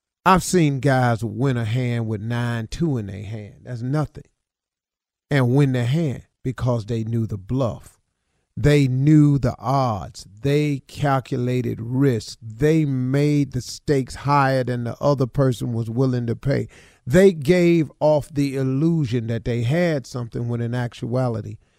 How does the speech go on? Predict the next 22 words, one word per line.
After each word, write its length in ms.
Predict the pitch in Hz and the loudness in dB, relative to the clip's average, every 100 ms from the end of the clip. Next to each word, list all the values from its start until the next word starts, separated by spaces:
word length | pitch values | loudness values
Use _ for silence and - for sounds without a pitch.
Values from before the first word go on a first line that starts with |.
| _ _ | _ _
they 140 | 127 123 | -2 0
had 360 | 117 110 101 | 0 -2 -4
nothing. 540 | 104 117 107 - 90 107 _ _ _ _ _ _ _ _ _ _ _ _ _ _ | -6 -6 -6 -10 -20 -20 _ _ _ _ _ _ _ _ _ _ _ _ _ _
So 280 | - 180 160 | -2 2 2
what 260 | - 180 196 | 2 0 2
I, 120 | 165 - _ - - _ | 0 -4 _ -18 -18 _
what 160 | - 175 | -2 2
I 140 | 165 | 2
enjoy 260 | 151 147 190 | 2 2 2
about 300 | 160 139 117 | 2 0 -2
poker 440 | - 180 170 127 | -2 -2 -2 -4
and 160 | 110 113 | -4 -4
watching 380 | 143 160 - 127 | -4 -4 -4 -8
it 160 | 113 | -8
is 300 | - 123 113 | -4 -4 -2
that 240 | 98 113 123 | -6 -8 -4
these 260 | 160 160 | -4 -4
people, 520 | - - 202 120 101 101 _ _ _ _ _ _ _ _ | -6 -4 -4 -6 -10 -14 _ _ _ _ _ _ _ _
these 240 | 143 151 | -2 -2
people 360 | - 190 147 120 | 0 -2 0 -2
here 260 | 107 92 92 _ _ _ _ _ _ _ _ _ _ _ _ _ _ _ _ - | -2 -6 -10 _ _ _ _ _ _ _ _ _ _ _ _ _ _ _ _ -2
play 440 | - 190 165 | 2 4 4